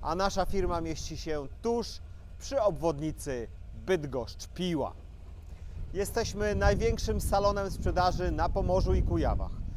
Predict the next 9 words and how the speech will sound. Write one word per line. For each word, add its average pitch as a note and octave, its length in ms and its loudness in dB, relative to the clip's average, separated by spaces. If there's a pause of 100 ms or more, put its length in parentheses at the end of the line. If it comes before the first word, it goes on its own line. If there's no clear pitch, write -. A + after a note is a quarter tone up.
(220)
Sprzedajemy F3 800 2 (240)
motocykle, E3 840 0 (260)
skutery, D3+ 680 0 (340)
quady, E3+ 520 6 (220)
crossy, F3+ 460 2
rowery E3 520 4 (400)
i A#3 160 -2
sprzęt - 600 -2 (100)
ogrodowy. D3 600 4